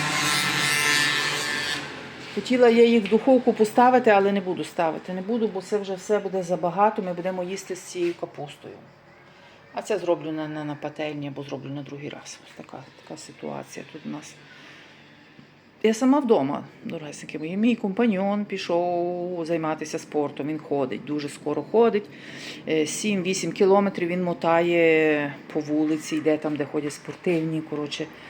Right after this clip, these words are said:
Ско-, така ходьба в нього, с-, е, скоро-скоро велоче, е, м, каміната спортива по-італійськи називається. Так,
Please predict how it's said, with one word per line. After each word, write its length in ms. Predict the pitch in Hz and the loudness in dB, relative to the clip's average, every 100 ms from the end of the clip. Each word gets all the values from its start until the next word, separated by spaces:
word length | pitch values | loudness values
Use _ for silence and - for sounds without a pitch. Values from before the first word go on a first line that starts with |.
| - - - - - | -18 -18 -18 -18 -14
Ско-, 300 | 147 - 165 | -14 -4 -4
така 200 | 143 180 | 2 2
ходьба 380 | 175 175 151 165 | 2 0 4 4
в 40 | |
нього, 260 | 160 160 156 | 4 2 0
с-, 180 | 156 - | -2 -6
е, 160 | 156 156 151 151 - | -4 -4 -4 -8 -10
скоро-скоро 680 | - - 208 190 - 196 185 | -12 2 4 4 2 2 2
велоче, 480 | 165 185 190 160 156 | 2 6 6 6 2
е, 600 | 156 151 147 147 143 120 127 143 151 | 2 2 0 0 0 -2 -2 -4 -6
м, 380 | 139 143 156 151 - | -8 -6 -6 -6 -4
каміната 400 | 185 196 208 208 | 0 2 4 2
спортива 600 | - - 175 - 170 143 | -2 -6 -8 -2 0 0
по-італійськи 680 | - 143 143 123 98 - 143 | 0 -4 -2 -6 -6 -8 -8
називається. 640 | 147 147 147 139 139 - 170 - - - - - - - - - - - - - - - - - - - - - - - - - - - - - - - - - | -6 -6 -4 -4 -6 -10 -14 -16 -20 -20 -20 -10 -10 -8 -10 -8 -10 -10 -12 -10 -10 -10 -8 -10 -10 -12 -12 -18 -18 -18 -18 -18 -18 -18 -18 -18 -18 -18 -18 -6
Так, 140 | 180 | -4